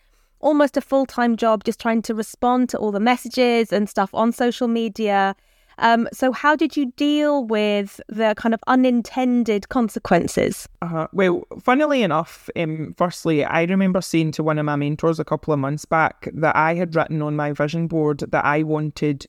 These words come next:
Speaker 2: to receive more orders than we could handle. And I can,
Speaker 1: <laughs>
Speaker 2: that's definitely happened now. Um, but it's been a, it's been a humongous learning curve, 'cause as I say, we've went from zero to a hundred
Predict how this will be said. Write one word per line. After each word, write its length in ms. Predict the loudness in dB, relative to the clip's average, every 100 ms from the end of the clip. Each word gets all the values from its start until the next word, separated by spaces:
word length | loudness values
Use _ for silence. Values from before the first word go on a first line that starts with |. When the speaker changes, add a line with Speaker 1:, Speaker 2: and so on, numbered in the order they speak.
| -10
Speaker 2:
to 640 | -2 0 2 2 2 0 -4
receive 420 | -10 -6 -4 0
more 240 | 0 2
orders 440 | 2 2 0 0 -2
than 180 | -2
we 140 | -2 -2
could 160 | -4
handle. 420 | 0 0 0 -2 -6 _ _ _ _
And 160 | -2 0
I 140 | 0
can, 420 | 0 -2 -2 0 0 0 2
Speaker 1:
<laughs> 160 | 0 0
Speaker 2:
that's 400 | -2 2 2 0
definitely 560 | 0 2 2 2 2 2
happened 380 | 2 0 0 0
now. 280 | 2 0 -4 -12 -18 -16 -4
Um, 420 | 0 2 0 -2 -4
but 140 | 0 0
it's 160 | -2
been 160 | -2 0
a, 540 | 2 2 2 2 0 -2
it's 160 | -6 -4
been 160 | -2
a 140 | -2 -2
humongous 1040 | -6 -8 -2 0 0 -2 0 -2 -4 -10 -10
learning 460 | -4 -2 0 0 0
curve, 400 | 0 0 -2 -6
'cause 160 | 0
as 160 | 2 0
I 60 | -2
say, 200 | -2 -2
we've 280 | -2 -4
went 220 | -2 -2 -2
from 200 | -2 -2
zero 260 | 0 -2
to 120 | -2 -4
a 40 |
hundred 480 | -2 -2 0 -2